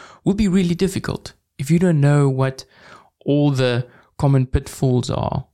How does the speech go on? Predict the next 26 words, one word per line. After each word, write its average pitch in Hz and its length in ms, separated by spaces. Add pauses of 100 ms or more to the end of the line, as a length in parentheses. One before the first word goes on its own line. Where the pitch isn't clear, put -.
or 120 240
the 123 160
practical - 720
things 131 400
that 113 220
actually 143 420
really 120 360
make 117 340
a 123 40
big 117 520
impact 135 560
on 127 100
a 120 60
client's 120 420
life. 135 360 (400)
It 135 100
would 131 80
be 143 100
difficult 143 540
to 135 120
help 131 340
guide 135 440
our 127 140
clients 110 720 (480)
between 127 440
making 127 720